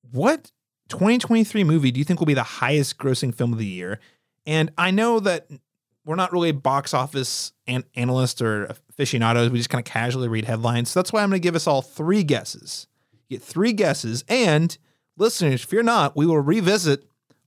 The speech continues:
our guesses here in a year, the beginning of twenty twenty-four, to find out if any of us were close. So, Josh Reed, our special guest, what are your three guesses for highest grossing film of twenty twenty-three?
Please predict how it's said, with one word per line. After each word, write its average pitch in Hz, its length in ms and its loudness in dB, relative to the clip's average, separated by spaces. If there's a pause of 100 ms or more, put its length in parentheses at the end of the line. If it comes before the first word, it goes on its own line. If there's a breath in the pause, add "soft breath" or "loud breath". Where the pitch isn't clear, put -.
our 165 120 0
guesses 151 520 -2
here 120 400 -2 (760)
in 127 80 0
a - 20 4
year, 127 460 0 (100)
the 107 80 -14
beginning 131 200 -2
of 117 60 -6
twenty 165 200 -2
twenty-four, 156 380 0
to 139 60 0
find 156 280 2
out 143 180 2
if 135 140 -6
any 156 160 0
of 143 100 0
us 147 180 -2
were 113 60 -12
close. - 540 -10 (1400)
So, 127 460 2
Josh 214 340 2
Reed, 104 280 0 (240)
our 135 40 -8
special 151 340 0
guest, 110 520 -8 (640)
what 247 300 -2 (720)
are 139 60 0
your 143 160 4
three 156 220 0
guesses 120 460 -2
for 110 300 -6
highest 127 400 -2
grossing 117 300 -4
film 98 400 -10 (140)
of 113 120 -10
twenty 98 240 -6
twenty-three? - 480 -6